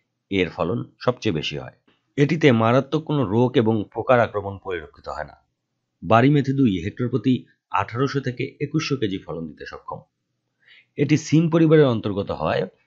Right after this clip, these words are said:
এটি চাষে মাটিতে নাইট্রোজেন সংযুক্ত হয় এবং মাটির উর্বরতা শক্তি বৃদ্ধি পায়। জাউন। জাউন বর্ষজীবী বিরুৎ জাতীয় উদ্ভিদ, দেখতে অনেকটা ধনিয়া গাছের মতো। এর শাখা, পোশাখা ও পাতা রয়েছে। পাতা কোমল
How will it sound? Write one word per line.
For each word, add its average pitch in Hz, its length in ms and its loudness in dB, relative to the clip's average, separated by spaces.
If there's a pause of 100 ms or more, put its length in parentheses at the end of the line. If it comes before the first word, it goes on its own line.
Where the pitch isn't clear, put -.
(260)
এটি 113 180 -4
চাষে 107 300 -4
মাটিতে 104 460 -2
নাইট্রোজেন 92 540 -2
সংযুক্ত 120 420 -4
হয় 127 280 0
এবং 87 220 -2 (340)
মাটির 87 300 -2 (120)
উর্বরতা 107 500 0
শক্তি 85 320 -12
বৃদ্ধি 85 280 -8
পায়। - 200 -16 (1000)
জাউন। 92 360 8 (880)
জাউন 117 320 10
বর্ষজীবী 95 580 4
বিরুৎ 123 340 0
জাতীয় 85 280 -6
উদ্ভিদ, 76 240 -10 (420)
দেখতে 131 280 4 (120)
অনেকটা 107 300 0
ধনিয়া 101 340 0
গাছের 78 240 -2
মতো। 71 220 -14 (600)
এর 92 240 2
শাখা, 90 340 0
পোশাখা 87 480 0 (140)
ও - 100 -10
পাতা 82 300 0
রয়েছে। 69 300 -6 (680)
পাতা 98 240 4
কোমল 113 400 0